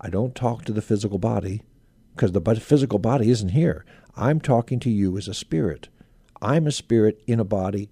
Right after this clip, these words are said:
You're a spirit in a body. I'm not talking to your physical body. I'm talking to you as a spirit. Hello.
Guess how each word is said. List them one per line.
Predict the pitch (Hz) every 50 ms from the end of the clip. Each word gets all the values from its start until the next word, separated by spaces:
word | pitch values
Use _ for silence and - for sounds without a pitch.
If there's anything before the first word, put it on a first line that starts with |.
| _ _ -
You're | 113 110 120 143 143 131
a | 120 107
spirit | - - - - 113 104 98 92 87 - - _
in | - 104 92
a | 95
body. | 87 98 92 82 - - - 80 - - _ _ _ _ _ _ _ -
I'm | - 95 92 90
not | 92 104 107 - - -
talking | - - 110 110 - - 107 98
to | - - 104
your | 101 95
physical | - - - 92 82 90 - 98
body. | 78 73 82 - - - - - - -
I'm | - - - - -
talking | - - - 98 101 - - 120 110 110
to | - 113
you | 104 85 90 95 92 92 95
as | 92 - 92
a |
spirit. | - - - - 90 82 - - - - - _ _ _ _ _ _ _ _ _ _ _ _
Hello. | - - 92 87 90 87 85 - - - -